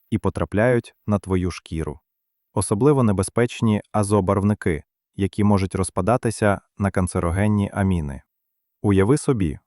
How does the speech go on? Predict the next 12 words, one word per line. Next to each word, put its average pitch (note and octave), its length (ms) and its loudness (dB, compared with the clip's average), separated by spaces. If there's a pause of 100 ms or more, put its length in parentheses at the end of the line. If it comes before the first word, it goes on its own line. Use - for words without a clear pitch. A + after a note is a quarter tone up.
(180)
кожного G2+ 480 2
дня A2+ 220 2
твоя F2+ 340 0
шкіра C3+ 520 0
вбирає G2+ 480 2
коктейль A#2 580 0 (200)
з F#2+ 140 -8
десятків A2+ 720 -2
токсичних - 680 -4
речовин. E2 560 -4 (540)
Вони A2+ 280 2
накопичуються G2 1040 0